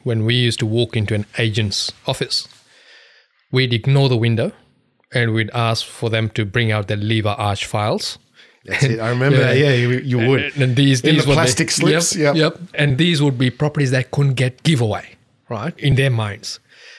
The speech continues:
Speaker 1: So the investors were uninformed because information wasn't easily transferable.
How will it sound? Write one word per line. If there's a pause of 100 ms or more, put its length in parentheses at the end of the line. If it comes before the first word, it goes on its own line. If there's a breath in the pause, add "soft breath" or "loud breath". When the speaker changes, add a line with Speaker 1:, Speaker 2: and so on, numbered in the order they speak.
(300 loud breath)
Speaker 1:
So
the
investors
were
uninformed
because
information
wasn't
easily
transferable.